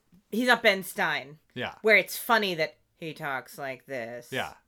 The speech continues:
Speaker 1: Bueller, Bueller. He's not quite that level. He's more boring than that.
Speaker 2: Yeah, exactly.
Speaker 1: Yeah, they, uh, she makes a, her voiceover makes a comment about how the random locker searches are the school's, you know,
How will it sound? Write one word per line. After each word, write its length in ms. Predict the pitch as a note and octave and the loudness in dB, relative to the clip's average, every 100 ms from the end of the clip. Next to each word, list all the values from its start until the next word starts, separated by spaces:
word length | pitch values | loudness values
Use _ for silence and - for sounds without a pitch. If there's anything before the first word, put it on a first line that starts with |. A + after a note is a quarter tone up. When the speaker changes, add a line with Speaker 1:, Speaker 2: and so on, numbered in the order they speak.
| F3+ | _
Speaker 1:
Bueller, 680 | C#3 C#3 C3 B2+ A#2+ B2 D3+ _ _ _ _ D3 | -8 -6 -6 -6 -8 -10 -14 _ _ _ _ -18
Bueller. 680 | C3 C3+ C3 B2+ B2 B2+ | -14 -12 -12 -12 -12 -14
He's 180 | E3 D3+ | -12 -8
not 280 | E3+ E3 - | -2 -2 -2
quite 280 | - D#3+ - | -4 -4 -2
that 200 | C#3+ - | -4 -4
level. 380 | C3+ E2+ F2+ _ _ - - | -12 -12 -18 _ _ -20 -6
He's 200 | B3 A3 | -4 2
more 160 | A3 | 2
boring 340 | G#3 A3+ F3 C3 | 4 2 2 -6
than 120 | A#2 | -14
that. 200 | A2 - _ _ _ - | -18 -20 _ _ _ -4
Speaker 2:
Yeah, 200 | F3+ G2+ | -2 -2
exactly. 460 | A#2+ D#3 D3 G#2+ C#3+ | -4 0 0 -4 2
Speaker 1:
Yeah, 180 | G3+ | 2
they, 280 | F#3+ C4+ A#3+ - | 6 4 2 0
uh, 760 | B3 A3+ A#3 F#3 - - E3+ G#3 | 6 6 4 0 -10 -20 -14 -10
she 380 | - B3+ A#3+ - | -4 -2 -4 -8
makes 400 | G#3+ A#3+ A#3+ - | -6 -2 -2 2
a, 160 | G#3 G3+ | 0 2
her 220 | A#3+ - | 0 0
voiceover 520 | A#3 F#3 A#3+ A#3+ G#3 G#3 | -2 4 2 2 0 0
makes 220 | F#3+ - | 0 -4
a 40 | |
comment 440 | F3 F3+ E3+ D#3+ D#3+ | -4 -4 -2 -4 -2
about 300 | D#3+ D3 - | -2 -2 -2
how 380 | D#3 C#3 C#3+ - - - _ | -2 0 -2 -8 -20 -20 _
the 120 | A3 G#3 | 4 6
random 400 | A3 A#3 A#3 G#3 | 10 8 6 2
locker 340 | F#3 F#3+ F#3 | 4 2 -2
searches 540 | - F3+ E3+ E3+ D#3 | -4 -4 -2 -2 -2
are 80 | D#3 | -4
the 100 | D#3 | -6
school's, 680 | D#3 - E3+ E3 D3+ D3 - | -8 -6 -2 -2 -2 -6 -12
you 80 | F3 | -6
know, 220 | D#3 C3 | -2 -2